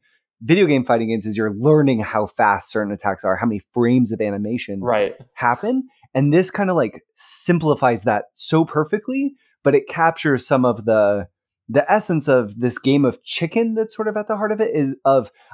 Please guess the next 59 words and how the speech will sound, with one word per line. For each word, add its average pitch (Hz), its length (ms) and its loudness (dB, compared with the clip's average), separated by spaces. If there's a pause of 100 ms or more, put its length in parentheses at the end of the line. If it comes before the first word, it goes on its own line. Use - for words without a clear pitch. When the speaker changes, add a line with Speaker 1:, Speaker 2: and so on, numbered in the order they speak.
Speaker 1:
"I'd 160 160 0
like 226 260 0
to 240 100 -2
do 170 200 -2
this 156 220 -2
much 123 320 0
stronger 117 480 0
attack, 101 460 -2 (260)
but 175 100 4
it's 185 200 0
slow. 165 520 0 (380)
And 147 320 2 (600)
can 190 260 0
I 185 100 4
do 143 200 0
that? 294 320 2
Or 165 200 4
is 151 120 0
my 147 100 4
opponent 156 300 2
just 135 120 -6
gonna 131 140 2
attack 113 340 -2
and 98 100 -8
stop - 320 -6
me? 180 260 -6 (360)
Uh, 117 220 2
and 139 160 4
then 147 80 4
I 139 80 4
won't 143 180 2
get 151 120 0
to 147 60 -4
do 143 140 2
the 127 140 0
attack 123 300 -2
at 117 60 0
all. 190 160 6
I've 110 160 2
wasted 120 440 -2
the 110 120 -2
attack 156 380 -2
pair." 151 320 -2 (280)
So 143 160 2
I, 131 60 4
like, 131 280 0 (420)
that 151 380 0 (100)
part 160 240 2
of 143 80 -2
fighting 143 260 0
games 113 220 -2
is 107 180 -8
really 104 220 -4
fun 190 340 0
because 113 200 -4
it's - 160 -10
sort 117 120 0
of 98 140 -2
like, 101 300 0